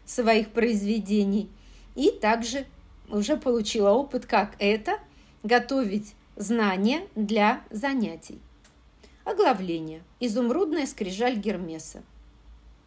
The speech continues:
Кусается? Не кусается. Ужас, ужас? Нет. Ничего страшного, да? Мгм. Введение. Глава один. Герметическая философия. Имеет право быть полная.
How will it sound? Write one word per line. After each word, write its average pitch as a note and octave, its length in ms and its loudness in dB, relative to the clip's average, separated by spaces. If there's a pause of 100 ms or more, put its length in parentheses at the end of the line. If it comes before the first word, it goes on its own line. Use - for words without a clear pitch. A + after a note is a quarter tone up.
(480)
Кусается? D#4 840 4
Не A3 100 0
кусается. F#3 800 -4
Ужас, D4 380 0
ужас? E4+ 360 0 (120)
Нет. E3+ 200 -6 (440)
Ничего C4 240 0
страшного, F#3+ 580 -4
да? F#3+ 180 -10 (140)
Мгм. G#3 480 -4 (720)
Введение. F#3+ 720 -4
Глава C4 400 2 (100)
один. B3 440 -2 (400)
Герметическая C4 920 0
философия. F#3+ 880 -4
Имеет E4+ 420 4
право F#3+ 300 2
быть E3 240 -6 (160)
полная. E3+ 560 0